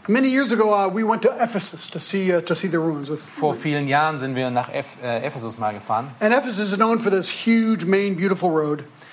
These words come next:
Speaker 2: Und man kennt Ephesus an der, ähm, äh, ganz lange, schönen Straße, die
Speaker 1: And they've
Speaker 2: dort
Speaker 1: reconstructed part of the huge library.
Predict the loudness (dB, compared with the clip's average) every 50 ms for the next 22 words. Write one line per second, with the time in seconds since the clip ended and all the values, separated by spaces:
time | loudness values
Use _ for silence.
0 | -20 -20 -16 -12 -8 -8 -6 -2 -2 -2 -2 -4 -4 -2 -2 -2 -2 -4 -6 -8
1 | -8 -8 -8 -8 -8 -8 -8 -8 -10 -10 -10 -10 -8 -6 -4 -4 -2 -2 -2 -2
2 | -4 -6 -6 -8 -8 -10 -10 -10 -12 -14 -16 -20 -20 -16 -14 -12 -10 -10 -12 -12
3 | -6 -4 -2 -2 -2 -4 -8 -4 -4 -2 -2 -2 -2 -2 -2 -2 -4 -6 -6 -8
4 | -8 -6 -6 -6 -6 -6 -8 -10 -12 -10 -6 -6 -6 -6 -6 -2 0 2 2 2
5 | 2 2 2 0 0 0 0 -2 -2 2 2 2 2 2 0 -4 -4 0 2 2
6 | 2 2 0 -2 -4 0 0 0 0 0 0 2 2 2 2 2 0 -2 -6 -8
7 | -10 -14